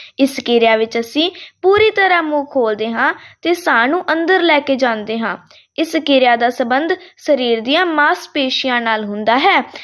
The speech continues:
ਉਬਾਸੀ ਨੂੰ ਦਿਮਾਗ ਦਾ ਹਾਈਪੋਥੈਲੇਮਸ ਦਾ ਨਿਊਰੋਟ੍ਰਾਂਸਮੀਟਰ ਕੰਟਰੋਲ ਕਰਦਾ ਹੈ। ਇੱਕ ਮਨੁੱਖ ਛੇ ਸਕਿੰਟ ਵਿੱਚ ਉਬਾਸੀ ਲੈਂਦਾ ਹੈ। ਪੰਛੀਆਂ ਵਿੱਚੋਂ ਚਿੜੀ ਅਤੇ ਤੋਤਾ ਵੀ ਉਬਾਸੀ ਲੈਂਦੇ ਹਨ।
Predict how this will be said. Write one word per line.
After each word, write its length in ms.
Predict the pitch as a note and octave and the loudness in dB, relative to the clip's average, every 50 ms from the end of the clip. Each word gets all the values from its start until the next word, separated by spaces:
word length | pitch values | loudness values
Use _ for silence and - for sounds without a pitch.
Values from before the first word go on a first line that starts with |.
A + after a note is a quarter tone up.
| - - - - - | -20 -20 -18 -10 -8
ਉਬਾਸੀ 480 | C4 B3 A#3+ G#3+ B3 A#3+ - - B3 | -2 -2 0 -2 -2 -4 -6 -6 -6
ਨੂੰ 200 | A#3+ A#3+ B3 A#3 | -4 -4 -4 -4
ਦਿਮਾਗ 400 | A#3+ A#3+ A#3 A3+ G#3+ G#3+ G#3+ A3 | -2 -2 0 0 0 0 0 0
ਦਾ 260 | A3 A#3+ A#3+ C4 D4 D#4+ - - - - - - | 0 0 2 2 0 -2 -4 -10 -20 -10 -2 0
ਹਾਈਪੋਥੈਲੇਮਸ 880 | D4 F4 - - F#4+ F#4+ F#4+ F#4+ D#4+ D4 C#4 C4+ C#4 D#4 F#4 - - - - _ _ - | 0 0 2 0 -2 0 2 2 2 2 2 2 2 0 0 -2 -6 -16 -20 _ _ -6
ਦਾ 320 | A#3 A#3+ A3+ A3+ A#3 C4+ C#4+ - - _ - C4+ | -2 0 0 2 0 0 -2 -6 -16 _ -4 -2
ਨਿਊਰੋਟ੍ਰਾਂਸਮੀਟਰ 1300 | C#4 D#4+ F4+ F#4+ G4+ G4+ G#4 G#4+ G#4+ G#4+ F#4+ D#4 C4 B3+ B3 - - B3+ A#3+ A3 G#3+ - - A#3+ - - - - - | 0 2 4 4 4 4 4 2 2 0 0 0 0 0 -2 -4 -8 -8 -8 -8 -8 -4 -4 -4 -4 -4 -6 -6 -4
ਕੰਟਰੋਲ 480 | E4 E4 D#4+ D#4+ E4 E4+ E4 D#4+ D#4+ | -2 -2 -2 -2 -2 0 0 0 0
ਕਰਦਾ 440 | D#4 D#4 C#4+ C#4 C4 A#3+ B3 A#3+ A#3+ | 2 2 2 2 2 2 0 0 0
ਹੈ। 300 | A#3+ A3+ F#3+ - - - _ - - _ _ - - | 2 0 -2 -2 -4 -10 _ -20 -20 _ _ -8 -8
ਇੱਕ 240 | F4 F4 - - A4 | -8 -6 -2 -2 -2
ਮਨੁੱਖ 520 | G#4 F4+ D4 B3 A#3+ A#3+ - - - D4 D#4+ D4+ - - - _ _ - | 0 0 0 0 -2 -4 -6 -4 0 2 2 0 0 -8 -20 _ _ -2
ਛੇ 240 | - G#4 G#4+ A4 A4+ | 0 2 2 2 0
ਸਕਿੰਟ 480 | A4+ - - - D#4+ C#4+ C4 A#3+ - | -2 -4 -4 -2 -2 -2 -2 -2 -2
ਵਿੱਚ 480 | B3 A#3 G#3+ A3 - - - D4+ E4+ - - | 0 -2 -2 -4 -4 -4 -2 0 0 0 -2
ਉਬਾਸੀ 520 | C#4 A#3+ A#3+ A3 A#3+ A#3 - - E4+ F4+ | -4 -2 0 -2 -2 -2 -6 0 2 4
ਲੈਂਦਾ 380 | F4 F4+ E4+ D#4+ D4 C#4 C4+ C#4 | 4 4 2 2 2 0 0 2
ਹੈ। 200 | C4 C4 A3 G3+ - - - - - - - _ _ _ - | 2 2 0 0 -2 -8 -20 -20 -20 -20 -20 _ _ _ -6
ਪੰਛੀਆਂ 640 | C4 B3 A#3+ A#3 - - - C#4 C4+ C#4 C#4+ C#4+ B3+ | -6 -4 -4 -4 -6 -4 -2 0 2 2 2 0 0
ਵਿੱਚੋਂ 420 | B3+ A#3+ - - - D4 D#4+ F4+ F4 - - - _ _ | -2 -6 -6 -4 -2 0 0 -2 -4 -10 -20 -20 _ _
ਚਿੜੀ 600 | - C4 C4 C4 B3 C4+ C4+ C4+ C#4 C4+ C4+ - - _ - C4 | -6 -4 -2 -2 0 0 0 0 0 -2 -4 -8 -16 _ -2 -2
ਅਤੇ 220 | C4+ C4+ F4+ F#4 | 0 0 0 -2
ਤੋਤਾ 500 | F4+ - - C#4 A#3+ B3 A#3+ - A3 A3+ | -2 0 0 2 2 2 2 0 0 0
ਵੀ 240 | A3 A#3 C#4+ F4 A4 - - _ - - | 2 0 0 0 -2 -2 -6 _ -8 -6
ਉਬਾਸੀ 460 | D4 C4+ D4 C4 C4 C4 - F#4+ G#4 | -2 0 0 0 -2 -2 0 0 2
ਲੈਂਦੇ 400 | G4+ G#4+ G4+ F#4 E4+ D#4 D#4+ E4 | 2 2 0 -4 -4 -4 -4 -4
ਹਨ। 280 | D4 D#4 D4+ C#4 A3+ | -4 -4 -6 -6 -8